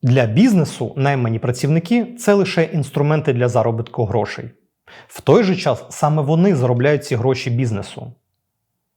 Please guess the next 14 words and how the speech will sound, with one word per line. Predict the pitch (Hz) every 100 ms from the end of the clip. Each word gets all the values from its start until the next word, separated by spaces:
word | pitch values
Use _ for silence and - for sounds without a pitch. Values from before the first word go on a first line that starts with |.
| _ _ _ _ -
Але | 143 165
складається | 165 - 143 143 113 -
враження, | 160 262 233 220 202
що | - 175
власники | 151 190 185 160 - 147 131 - -
та | 147
керівники | - 135 143 165 254
чомусь | 214 170 196
про | - 143
це | - 143
забули. | 123 110 95 92 - _ _ _ _ - -
Ну | 254
що | - 101
ж, | 92